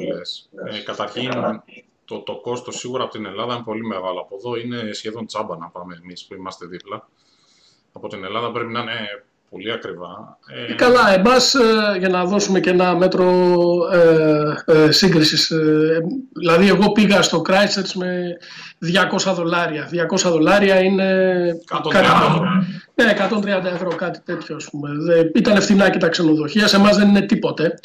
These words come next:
Speaker 2: Δηλαδή, για μας ένα Σαββατοκύριακο στο Christchurch, φανταστείτε ότι είναι σαν να πάτε σ-, σαν να πάνε στην Ελλάδα ένα Σαββατοκύριακο στην, ε, Κωνσταντινούπολη, κάτι τέτοιο.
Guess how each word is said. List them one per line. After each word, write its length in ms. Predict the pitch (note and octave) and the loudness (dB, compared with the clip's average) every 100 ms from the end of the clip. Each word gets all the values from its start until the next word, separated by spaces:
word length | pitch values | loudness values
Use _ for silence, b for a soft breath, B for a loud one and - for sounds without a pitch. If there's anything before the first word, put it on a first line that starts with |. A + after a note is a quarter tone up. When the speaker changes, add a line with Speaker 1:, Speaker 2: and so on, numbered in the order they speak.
| B B | B B
Speaker 2:
Δηλαδή, 280 | - F#3+ F3+ | 0 4 6
για 280 | G3+ F#3 F#3+ | 4 4 4
μας 240 | F#3+ G3 | 4 4
ένα 400 | G3+ F#3+ F#3 F3 | 2 4 2 2
Σαββατοκύριακο 720 | - F#3+ F3+ F3 D#3+ F#3+ F#3 D#3+ | 0 0 0 0 0 2 2 0
στο 140 | - D#3+ | -4 0
Christchurch, 380 | F#3 G#3+ G#3 A#3+ | 2 2 2 0
φανταστείτε 560 | G3+ F3+ E3 - G3+ | 2 2 0 0 0
ότι 140 | G#3 G#3+ | 2 4
είναι 200 | G3+ F#3+ | 4 4
σαν 180 | G3 | 4
να 80 | F3+ | 4
πάτε 280 | F3 G3 F#3+ | 4 2 2
σ-, 200 | - - G#3 F3 | 0 0 0 0
σαν 180 | E3 | 0
να 80 | F3+ | 0
πάνε 180 | F3 F#3 | 2 2
στην 160 | F#3+ F3 | 2 2
Ελλάδα 380 | E3+ G3+ G3+ | 4 4 4
ένα 300 | G3 F#3+ F#3 | 4 4 2
Σαββατοκύριακο 640 | F3 F3+ F3 E3+ F#3 F#3 F3 | 2 2 2 4 4 4 0
στην, 360 | - F3+ F3 | 2 2 2
ε, 340 | F3 F3 F3 E3+ | 2 4 4 4
Κωνσταντινούπολη, 640 | E3 E3 D#3+ E3 D#3+ C3 | 4 4 6 6 6 0
κάτι 200 | C3 E3 | -4 -4
τέτοιο. 320 | - C#3+ - | -2 -8 -8